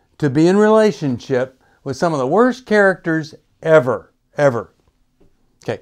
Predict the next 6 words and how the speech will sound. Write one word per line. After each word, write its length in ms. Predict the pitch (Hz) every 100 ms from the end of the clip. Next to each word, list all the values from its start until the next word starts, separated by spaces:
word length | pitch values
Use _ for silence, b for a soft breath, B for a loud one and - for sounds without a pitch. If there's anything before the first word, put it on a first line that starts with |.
| b b
so 240 | - 156
that's 240 | 190 214
relationship 800 | 196 175 202 214 180 151 170 160
addiction. 520 | 131 123 156 - 104 85 b b b -
Relationship, 680 | 127 190 180 196 196 190 156
relationship 760 | 147 175 160 151 160 156 151